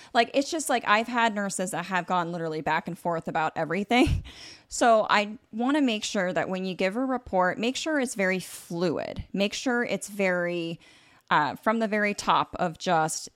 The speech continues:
here's the patient, here's when they were admitted, here is their history, here is, you know, the body system, go from, like, the top down, and, um, any labs that need to be done. And then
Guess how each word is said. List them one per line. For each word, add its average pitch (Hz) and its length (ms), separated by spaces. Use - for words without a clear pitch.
here's 220 320
the - 100
patient, 202 680
here's 190 520
when 180 160
they 165 140
were 160 420
admitted, 247 760
here 180 220
is 180 140
their 170 180
history, 208 760
here 170 480
is, 156 520
you 165 80
know, 143 320
the 185 60
body 190 300
system, 190 460
go 165 160
from, 165 220
like, 143 180
the 135 100
top - 440
down, 220 580
and, 180 600
um, 151 400
any 180 460
labs 214 500
that 226 120
need 208 140
to 208 60
be 202 120
done. 190 600
And 208 120
then 208 80